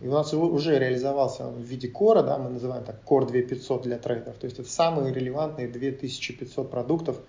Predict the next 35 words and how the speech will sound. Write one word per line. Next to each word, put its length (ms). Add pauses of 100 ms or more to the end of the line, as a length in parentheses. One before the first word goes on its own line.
для 540
наших 420
клиентов. 480 (240)
И 280
формируя 560
качественный 580
сток 260
по 80
этому 720
предложению, 580
как 160
следствие, 400
мы 240
и 60
увеличиваем 800
и 100
улучшаем 640
наш 140
сервис 420 (300)
в 40
сторону 460
трейдеров. 400 (360)
И 40
вот 160
таких 280
комментариев 500
в 40
дальнейшем 460
всё 140
будет 300
меньше, 320
я 120
уверен 300
в 40
этом. 140